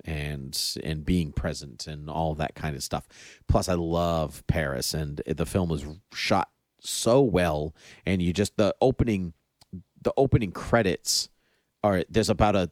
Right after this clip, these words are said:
three or four minute Sidney Bechet, Bechet song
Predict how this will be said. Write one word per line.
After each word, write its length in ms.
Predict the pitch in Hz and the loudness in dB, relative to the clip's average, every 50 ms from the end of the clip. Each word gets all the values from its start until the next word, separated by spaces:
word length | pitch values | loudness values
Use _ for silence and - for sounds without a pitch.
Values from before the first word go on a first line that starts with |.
| _ _ | _ _
three 340 | - - - 131 143 151 147 | -6 0 2 4 4 4 4
or 60 | 139 | 2
four 340 | - - - 139 131 127 117 | 0 0 2 4 4 4 4
minute 320 | 110 107 107 101 98 - - | 4 2 2 2 0 0 -2
Sidney 280 | - - 104 92 95 | -2 0 0 -2 -2
Bechet, 500 | 82 85 90 - - 98 92 87 87 - - _ - | -2 0 0 0 2 2 2 2 2 0 -4 _ -6
Bechet 580 | 85 - 85 - - 104 98 95 90 87 80 78 - _ - - _ _ _ _ _ - | -4 -2 0 2 2 4 4 4 2 0 0 -4 -6 _ -20 -20 _ _ _ _ _ -6
song 580 | - - - 104 92 82 78 73 71 69 64 | -4 0 0 2 2 0 0 -2 -4 -6 -10